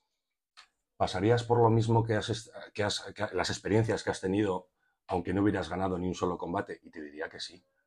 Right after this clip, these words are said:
porque eso es lo que realmente me ha hecho crecer como persona, como artista marcial y desarrollarme. Eh, yo recuerdo que cuando me decían que teníamos una competición vista tres meses,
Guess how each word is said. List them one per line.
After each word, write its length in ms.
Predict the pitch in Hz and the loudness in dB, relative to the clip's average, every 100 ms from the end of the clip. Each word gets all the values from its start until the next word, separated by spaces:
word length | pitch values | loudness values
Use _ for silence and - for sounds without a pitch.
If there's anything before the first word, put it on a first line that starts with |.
| _ _ | _ _
porque 260 | - 92 101 | -10 -6 -4
eso 140 | 90 | -2
es 60 | 87 | -4
lo 100 | 80 | -6
que 100 | 78 | -8
realmente 460 | 78 73 76 76 73 | -8 -8 -8 -8 -6
me 120 | 76 | -6
ha 80 | 76 | -6
hecho 220 | - - | -8 -12
crecer 300 | 80 - 92 | -10 -6 -6
como 220 | 87 87 | -4 -6
persona, 380 | 85 82 104 113 | -6 -6 -4 -2
como 160 | 92 78 | -4 -10
artista 320 | - 85 90 | -12 -12 -8
marcial 540 | 85 80 98 113 131 - _ _ _ _ | -6 -6 0 0 0 -8 _ _ _ _
y 100 | 104 | -8
desarrollarme. 760 | 90 - - 71 - 82 113 - _ _ | -6 -6 -10 -10 -10 -8 -10 -12 _ _
Eh, 380 | 78 73 69 - _ _ _ _ - | -14 -12 -12 -14 _ _ _ _ -6
yo 120 | 92 | -2
recuerdo 400 | 92 87 92 95 | 0 0 2 2
que 100 | 95 | 0
cuando 200 | 92 87 | -2 -2
me 100 | 87 | -4
decían 380 | 87 - 95 90 | -6 -4 -4 -4
que 300 | 87 85 85 | -6 -6 -6
teníamos 380 | 85 90 90 - | -6 -8 -8 -8
una 120 | 87 | -10
competición 1120 | 85 78 - 82 90 90 87 87 85 85 82 | -12 -16 -20 -14 -10 -8 -6 -8 -10 -12 -10
vista 460 | 87 78 92 92 90 | -10 -10 -4 -6 -6
tres 240 | - 87 87 | -12 -10 -8
meses, 520 | 90 107 117 - | -6 -2 -2 -4